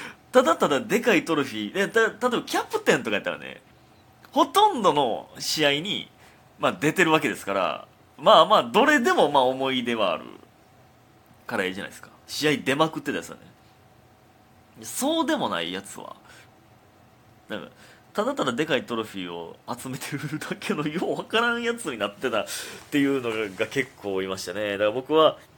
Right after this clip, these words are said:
まあ、だからその思い出のあるやつを手に入れれてまあよかったですけど、だからほんまに、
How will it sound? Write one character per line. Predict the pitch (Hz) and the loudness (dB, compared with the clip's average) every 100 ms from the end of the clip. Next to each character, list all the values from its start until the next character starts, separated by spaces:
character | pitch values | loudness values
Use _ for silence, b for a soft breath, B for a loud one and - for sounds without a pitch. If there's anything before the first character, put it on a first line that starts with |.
| _ _ _ _ _ _ _ - | _ _ _ _ _ _ _ -4
ま | |
あ、 | 139 | 0
だ | |
か | 135 | 2
ら | |
そ | 127 | 0
の | 123 | -2
思 | 156 185 | 0 0
い | 185 | 0
出 | 196 | 0
の | 233 269 139 95 69 | 0 0 0 -2 -2
あ | 98 | 0
る | 104 | 0
や | 98 | -2
つ | 95 - 90 | -4 -12 -14
を | 82 78 69 64 69 73 69 73 76 | -12 -12 -12 -16 -18 -18 -18 -18 -18
手 | - 95 | -14 -12
に | 90 | -10
入 | |
れ | 87 90 | -8 -8
れ | 82 | -10
て | - | -12
ま | 80 | -14
あ | |
よ | |
か | 78 | -12
っ | |
た | - | -16
で | - | -20
す | |
け | - | -18
ど、 | 85 | -16
だ | |
か | 90 | -14
ら | 85 | -14
ほ | 85 | -14
ん | 87 | -14
ま | |
に、 | 90 | -14